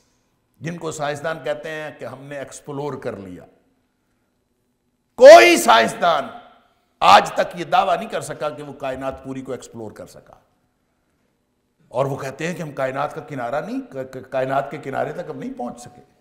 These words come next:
पूछ लीजिए साइंसदानों से, भरे पड़े हैं आर्टिकल्स उनके और वीडियोज़ पड़ी हैं, अ, सोशल मीडिया के ऊपर कि वो कहते हैं कि हम कायनात का किनारा नहीं ढूंढ सके। वजह क्या है?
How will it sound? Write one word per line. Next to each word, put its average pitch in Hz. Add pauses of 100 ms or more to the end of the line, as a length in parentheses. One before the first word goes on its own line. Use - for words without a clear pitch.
(680)
पूछ 113
लीजिए 160
साइंसदानों 165
से, - (720)
भरे 107
पड़े 180
हैं 247
आर्टिकल्स 202
उनके 202
और 139
वीडियोज़ 180
पड़ी 233
हैं, 233
अ, 123
सोशल 156
मीडिया 202
के 175
ऊपर - (680)
कि 147
वो 190
कहते -
हैं 294
कि 302
हम 254
कायनात 233
का 294 (120)
किनारा 240
नहीं 370
ढूंढ 269
सके। 175 (1300)
वजह 180
क्या 127
है? -